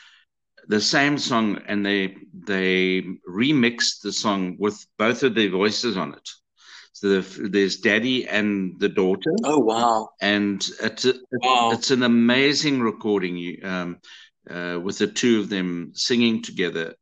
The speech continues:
Speaker 1: Although, you know, when it was recorded initially, I think Natalie wasn't even born. I'll, so, so if they can do something sentimental like that,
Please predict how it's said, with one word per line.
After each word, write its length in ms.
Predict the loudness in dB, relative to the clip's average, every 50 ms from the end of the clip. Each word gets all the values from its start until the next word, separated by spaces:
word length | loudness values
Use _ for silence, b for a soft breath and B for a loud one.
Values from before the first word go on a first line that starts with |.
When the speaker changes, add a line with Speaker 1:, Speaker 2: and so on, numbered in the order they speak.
| _ -4
Speaker 1:
Although, 540 | -2 0 2 2 2 4 4 2 2 0 b b b b b b _ _ _ _ _ _ _ _ _
you 140 | -6 -4 -2
know, 300 | 0 0 2 2 2 0
when 260 | 0 0 0 0 0
it 160 | 0 0 0
was 300 | 0 0 2 0 -2 -6
recorded 560 | -8 -8 -6 -2 2 2 2 2 2 0 -2 -4 -10 -10 -10
initially, 800 | -8 -4 -2 -2 0 0 -2 -2 -2 -4 -6 -6 -8 -10 -14 -18 b b b b -10
I 60 | -8
think 140 | -6 -4 -2
Natalie 380 | -2 -2 -2 -4 -4 -4 -4 -2
wasn't 340 | -2 -4 -4 -2 -2 -2
even 200 | -2 -2 -4 -6
born. 460 | -4 0 2 2 2 0 -2 -8 -14 -20 _ _ _ _ _ _ b b b b b b b b _ -12
I'll, 220 | -10 -8 -8 -10 -10
so, 600 | -10 -8 -4 -2 0 2 2 2 2 2 0 -4 -8 -14 _ _
so 240 | -6 -2 0 0 0
if 240 | 0 -2 -4 -2 -2
they 100 | -2 -2
can 180 | 0 -2 -2
do 140 | 0 0 -2
something 420 | 0 0 0 -2 0 0 0 0 0
sentimental 920 | 2 2 2 0 2 2 2 2 4 4 2 2 2 0 -2 0 2 2
like 240 | 2 2 0 -6 -8 -10 -10
that, 180 | -10 -10 -10